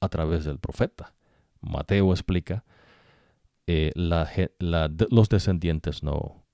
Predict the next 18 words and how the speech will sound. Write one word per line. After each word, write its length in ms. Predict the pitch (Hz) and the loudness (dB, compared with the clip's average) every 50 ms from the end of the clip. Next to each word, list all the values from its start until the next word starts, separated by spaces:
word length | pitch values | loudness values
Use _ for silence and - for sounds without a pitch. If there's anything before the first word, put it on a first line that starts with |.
| _ _ _ _ - | _ _ _ _ -8
Oh, 560 | - - - - - - - - - - - _ _ _ _ | -6 -6 -6 -6 -8 -8 -8 -10 -10 -12 -14 _ _ _ _
de 380 | - 71 - - 87 80 92 80 | -20 -16 -12 -12 -4 -2 -2 -2
José. 340 | - - 73 - - - - - | -2 -4 -4 -4 -4 -6 -2 2
Pero 240 | - 107 113 120 - | 4 4 4 4 4
el 120 | - 110 98 | 0 0 2
punto 320 | - - 160 139 123 120 | 2 2 2 4 4 4
de 100 | 107 110 | 4 2
esta 200 | 101 - - 95 | 2 0 -2 -2
tarde, 440 | - - 82 80 80 71 78 85 92 - - _ _ _ _ _ _ _ _ _ _ _ _ | 0 0 -2 -2 0 -2 -2 -4 -4 -6 -12 _ _ _ _ _ _ _ _ _ _ _ _
¿no? 200 | - 85 76 73 | -4 -2 -2 0
con 200 | - 82 82 80 | 0 0 2 2
Abraham, 500 | 82 85 80 85 85 82 78 76 92 - - - _ _ _ _ _ _ _ _ _ _ _ _ _ _ | 2 2 2 2 2 2 0 0 -2 -6 -10 -16 _ _ _ _ _ _ _ _ _ _ _ _ _ _
so, 160 | - - 95 | 0 0 2
Dios 260 | 82 98 123 131 113 | 6 8 8 8 8
está 540 | 120 98 - - 110 101 98 95 92 - - - | 6 4 2 2 2 4 4 4 2 0 -4 -6
trabajando 560 | - - 85 78 78 69 87 92 92 90 92 | -2 0 2 2 2 2 4 4 4 4 4
la 80 | 87 87 | 4 2
salvación, 680 | - 92 87 87 90 85 - - 90 85 82 107 117 | 2 0 0 0 0 0 2 4 4 4 4 2 0